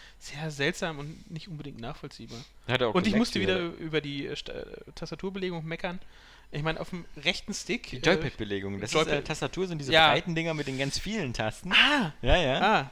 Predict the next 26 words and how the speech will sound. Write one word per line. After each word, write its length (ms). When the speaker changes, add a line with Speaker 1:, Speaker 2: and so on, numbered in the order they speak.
Speaker 1:
das, 260
äh, 200
könnte 260
es 0
auch 100
erklären. 280
Nee, 100
das 120
ist 20
so 100
mit 360
dem, 140
äh, 60
rechten 400
Analogstick 520
klicken, 340
um 320
in 140
den 240
alternativen 600
Feuermodus 460
oder 180
den 200
Zoom-Modus 460
zu 120
kommen 280